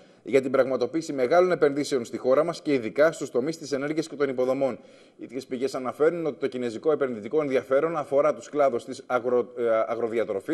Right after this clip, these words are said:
των ορυκτών, έχει εκφραστεί ούτως ή άλλως ενδιαφέρον για τις λιγ-, λιγνητικές ομάδες, μονάδες της δεη, της γούνας, του τουρισμού και του real estate.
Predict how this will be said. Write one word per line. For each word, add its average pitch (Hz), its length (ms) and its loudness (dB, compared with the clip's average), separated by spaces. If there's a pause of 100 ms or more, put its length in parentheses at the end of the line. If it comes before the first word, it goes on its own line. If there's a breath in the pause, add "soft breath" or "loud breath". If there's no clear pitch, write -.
(480 loud breath)
των 147 200 0
ορυκτών, 123 520 2
έχει - 140 -6
εκφραστεί 117 360 -6
ούτως - 180 -10
ή 151 40 2
άλλως 123 260 2 (220 loud breath)
ενδιαφέρον 123 480 2
για 123 120 2
τις 120 100 -4
λιγ-, 110 460 -6
λιγνητικές 113 680 -4
ομάδες, 127 360 -2
μονάδες 117 400 -4
της 98 140 -10
δεη, 117 420 0 (340 loud breath)
της 139 220 -6
γούνας, 160 360 0
του 165 80 -6
τουρισμού 139 640 -2
και 208 280 2
του 143 180 0
real 165 240 2
estate. 123 320 -2